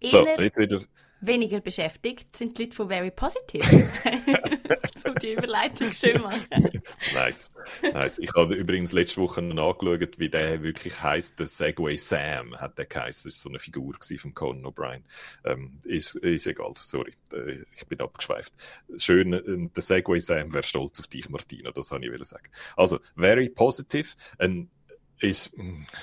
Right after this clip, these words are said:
Speaker 1: ist von Steam oben abgeschossen worden. Very Positive ist ein Entwickler, der sich so genannt hat, weil dort, wo so die Zusammenfassung von den Reviews und wer das Game entwickelt hat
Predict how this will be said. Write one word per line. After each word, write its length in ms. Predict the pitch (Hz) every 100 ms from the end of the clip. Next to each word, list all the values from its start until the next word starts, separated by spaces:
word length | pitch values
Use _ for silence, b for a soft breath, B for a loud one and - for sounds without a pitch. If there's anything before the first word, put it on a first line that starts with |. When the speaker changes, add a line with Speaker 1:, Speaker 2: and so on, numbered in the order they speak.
| B B B B -
Speaker 1:
ist 180 | 90 -
von 160 | - 95
Steam 380 | - 85 87
oben 220 | 85 80 76
abgeschossen 580 | 73 - 87 80 -
worden. 380 | 69 62 - 73
Very 280 | 80 98 131
Positive 540 | - 107 131 - 117
ist 180 | - 87
ein 100 | 78
Entwickler, 600 | 73 80 87 - - - - b -
der 180 | 87 95
sich 200 | 101 -
so 300 | - 85 87
genannt 480 | - 80 87 175 -
hat, 340 | 85 - - b b 85
weil 340 | 85 82 82 -
dort, 560 | 87 131 - 113 95
wo 180 | 87 87
so 140 | 87
die 180 | 82 -
Zusammenfassung 720 | - 87 113 - 98 - 101 - -
von 240 | - 85 73
den 160 | 78
Reviews 680 | 71 85 127 123 127 143 143
und 320 | - 80 - 78
wer 200 | 78 85
das 220 | 82 -
Game 220 | 76 71
entwickelt 600 | 71 - 98 - 113 -
hat 300 | 98 90 -